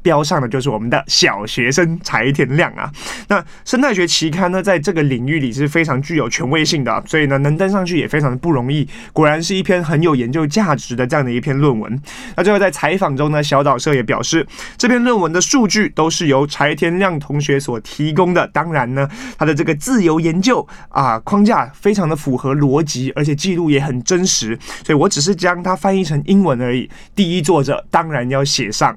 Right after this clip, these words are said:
我们的柴田亮同学喽。那这个新闻里面我们看到一件非常有趣的事情，就是我们的这个小岛社呢，他很，这个很诚实的，也很热情的，也很温暖的把这位小学生的这个，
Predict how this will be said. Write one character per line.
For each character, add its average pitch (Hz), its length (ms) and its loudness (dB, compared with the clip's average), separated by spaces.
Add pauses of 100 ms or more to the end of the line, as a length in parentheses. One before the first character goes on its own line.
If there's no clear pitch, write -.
我 123 160 -4
们 110 180 -2
的 131 220 0
柴 123 360 -2
田 120 320 -4
亮 127 220 0
同 120 200 -6
学 127 180 0
喽。 180 240 2 (440)
那 247 60 0
这 269 80 2
个 269 80 2
新 254 220 0
闻 247 120 2
里 175 80 2
面 202 100 2
我 185 60 2
们 151 80 -2
看 190 160 0
到 180 100 2
一 165 40 0
件 170 120 -2
非 170 160 0
常 151 180 0
有 117 200 0
趣 - 180 -2
的 147 80 2
事 190 300 0
情， 120 220 -4
就 139 100 0
是 143 240 0 (320)
我 127 120 -2
们 127 160 0
的 139 80 2
这 160 100 0
个 175 60 0
小 147 220 2
岛 135 180 2
社 151 220 0
呢， 131 120 -2
他 151 300 2 (280)
很， 117 560 -2
这 156 120 -4
个 135 200 2
很 127 120 -2
诚 180 280 0
实 143 220 0
的， 139 240 2 (220)
也 147 120 4
很 151 180 0
热 208 240 2
情 127 280 -4
的， 131 140 0
也 151 180 2
很 165 260 2
温 233 220 4
暖 160 220 2
的 113 120 -4
把 113 180 0
这 147 120 -2
位 165 120 2
小 117 240 -2
学 127 200 -2
生 147 260 0
的 139 140 2
这 135 160 -4
个， 127 260 -2